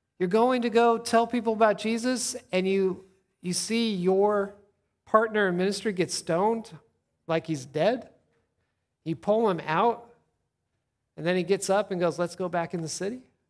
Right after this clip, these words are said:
You have to have trust there.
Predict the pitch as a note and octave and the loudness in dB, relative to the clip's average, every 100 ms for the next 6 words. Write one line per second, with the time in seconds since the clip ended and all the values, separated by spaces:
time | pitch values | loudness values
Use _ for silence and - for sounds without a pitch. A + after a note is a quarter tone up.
0 | _ _ _ _ _ _ _ _ _ _ | _ _ _ _ _ _ _ _ _ _
1 | _ _ _ _ _ _ _ _ _ _ | _ _ _ _ _ _ _ _ _ _
2 | _ - G3 E3+ G#3 G#3 F3+ D#3 D#3+ - | _ -10 -8 -4 -4 -4 -6 -2 -4 -4
3 | - C#3 A#2+ - - _ _ - C#3 C3 | -6 -6 -6 -12 -12 _ _ -6 -6 -6